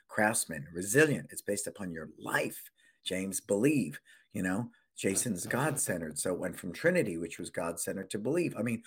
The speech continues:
all this is not by chance, but to trust the process of self-discovery, to dig deep and dig deep and do that, and then trust it. Because again, it's just trust. You don't know if it's gonna work or not. You have no idea other than the work you put into it.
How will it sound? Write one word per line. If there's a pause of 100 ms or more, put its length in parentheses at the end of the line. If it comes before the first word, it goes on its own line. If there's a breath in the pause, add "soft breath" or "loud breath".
(220 loud breath)
all
this
is
not
by
chance,
but (360 loud breath)
to
trust
the
process
of
self-discovery, (280 loud breath)
to
dig
deep
and
dig
deep (720)
and
do
that, (380 soft breath)
and
then
trust
it. (420)
Because
again, (380)
it's
just
trust.
You
don't
know
if
it's
gonna
work
or
not. (180)
You
have
no
idea (460)
other
than
the
work
you
put
into
it.